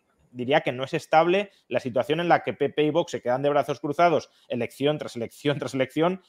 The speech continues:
viendo cómo Sánchez o el pesoe sigue gobernando, pactando con todos los restos del Congreso una coalición que es mayoritaria en ese caso en el Congreso.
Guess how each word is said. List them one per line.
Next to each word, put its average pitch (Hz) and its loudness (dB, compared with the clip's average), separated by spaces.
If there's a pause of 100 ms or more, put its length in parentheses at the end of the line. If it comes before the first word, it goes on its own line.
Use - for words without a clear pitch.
(100)
viendo 151 2
cómo 117 -4
Sánchez 131 -4
o 110 -6
el 98 -6
pesoe 131 -4
sigue 123 -4
gobernando, 156 0 (200)
pactando 165 2
con 127 -2
todos 135 2
los 143 4
restos 143 -4
del 143 -2
Congreso 170 -2
una 123 -4
coalición 139 0 (320)
que 107 -4
es 107 -4
mayoritaria 120 0
en 110 -12
ese - -20
caso - -8
en 110 -10
el 104 -12
Congreso. 131 -4